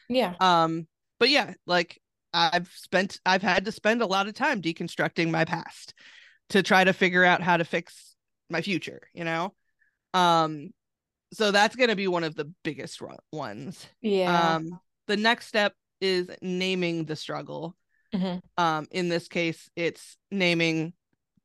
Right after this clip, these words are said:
Speaker 2: the, um,
Speaker 1: Like, the, the masking.
Speaker 2: Yeah, n-, naming the mask, I guess.
Speaker 1: Yeah.
Speaker 2: <laughs> Um, so, like,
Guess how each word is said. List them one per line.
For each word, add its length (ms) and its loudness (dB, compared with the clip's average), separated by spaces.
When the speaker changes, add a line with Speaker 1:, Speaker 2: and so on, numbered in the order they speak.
Speaker 2:
the, 440 2
um, 520 -4
Speaker 1:
Like, 300 2
the, 140 6
the 160 2
masking. 880 -4
Speaker 2:
Yeah, 160 4
n-, 320 -2
naming 460 0
the 80 -2
mask, 480 -2
I 60 -8
guess. 500 -6
Speaker 1:
Yeah. 280 0
Speaker 2:
<laughs> 280 2
Um, 640 0
so, 300 4
like, 260 2